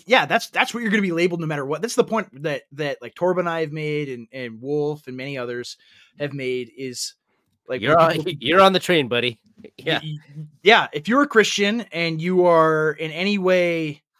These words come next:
Speaker 1: politically opposed to the regime, guess what, buddy?
Speaker 2: Yep.
Speaker 1: You're a Christian nationalist.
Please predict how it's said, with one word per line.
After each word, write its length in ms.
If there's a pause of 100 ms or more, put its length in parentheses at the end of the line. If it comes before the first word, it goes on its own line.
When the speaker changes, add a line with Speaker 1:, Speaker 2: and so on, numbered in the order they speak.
Speaker 1:
politically 540
opposed 400
to 80
the 80
regime, 640 (380)
guess 260
what, 200
buddy? 400 (300)
Speaker 2:
Yep. 160
Speaker 1:
You're 80
a 40
Christian 280
nationalist. 680